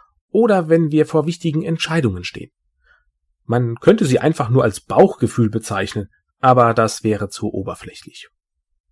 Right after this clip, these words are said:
Deine innere Stimme ist immer da, auch wenn du sie nicht bewusst hören kannst.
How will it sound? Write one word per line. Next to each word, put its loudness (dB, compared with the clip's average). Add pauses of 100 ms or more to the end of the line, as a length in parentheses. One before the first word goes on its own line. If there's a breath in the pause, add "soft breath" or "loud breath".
(1500)
Deine -4
innere 2
Stimme 0
ist -12
immer 0
da, -4 (680)
auch -6
wenn -4
du 0
sie -4
nicht -8
bewusst -6
hören 0
kannst. -16